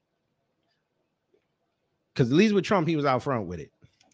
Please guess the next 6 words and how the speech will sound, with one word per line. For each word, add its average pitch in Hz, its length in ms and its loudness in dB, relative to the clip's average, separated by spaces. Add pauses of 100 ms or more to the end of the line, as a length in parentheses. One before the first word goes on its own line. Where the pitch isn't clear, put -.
(840)
That 135 120 0
white 147 160 8
supremacy 139 500 0
was 104 340 0
out 127 200 6
front. 107 300 -6